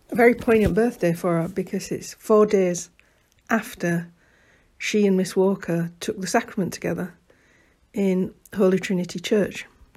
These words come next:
in Goodrumgate in York. And they were essentially going on a, a, a little tour of North Yorkshire,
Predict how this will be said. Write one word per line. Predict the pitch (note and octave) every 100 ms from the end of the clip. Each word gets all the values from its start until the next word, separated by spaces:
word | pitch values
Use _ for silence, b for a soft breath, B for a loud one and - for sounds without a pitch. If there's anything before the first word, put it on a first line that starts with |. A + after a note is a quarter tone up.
| _ -
in | G#3+
Goodrumgate | F3+ G#3 G3+ F3 E3+ E3 -
in | E3+
York. | F3+ E3 D#3+ - b b b b b b b b
And | - F#3 F#3 F3 - _ _ _ _ _ _ _ _ -
they | G3+ G#3
were | G3 G3 F#3+ F#3+ - _ _ _ _ _ _ _ _
essentially | - F3+ C4+ F4 - F3
going | E3 F#3+ G3
on | G3 F3+ -
a, | F3 E3+ - -
a, | - F#3 -
a |
little | G3 G#3 -
tour | - C4+ B3+
of | F#3+
North | F#3 F#3+
Yorkshire, | G#3 A3 - F3 E3+